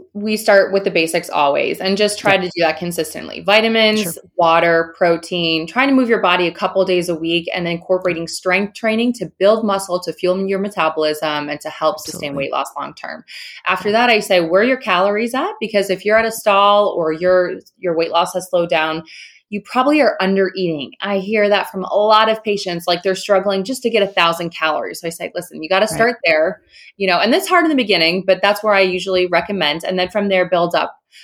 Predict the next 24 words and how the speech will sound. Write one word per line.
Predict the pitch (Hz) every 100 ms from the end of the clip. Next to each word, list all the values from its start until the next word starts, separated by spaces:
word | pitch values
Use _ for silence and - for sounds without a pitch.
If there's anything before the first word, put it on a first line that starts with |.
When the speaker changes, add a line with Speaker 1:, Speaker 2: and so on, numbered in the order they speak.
| -
Speaker 1:
um, | 175 165 -
and | 247
just | 247 294 - -
see | 220 226
how | 226
the | 220
scale | 214 - 170 160
does | 165 151 147 -
and, | 175 175
and | 185 190 190
use | 226 240
the | 247
Speaker 2:
Right. |
Speaker 1:
scale, | - 208 196 196
you | 190
know, | 185
on | 165
a |
weekly | 160 190 202 175
basis. | 156 160 185 185
So |
you're | 175 175
not | 170 165
getting | 180 175 170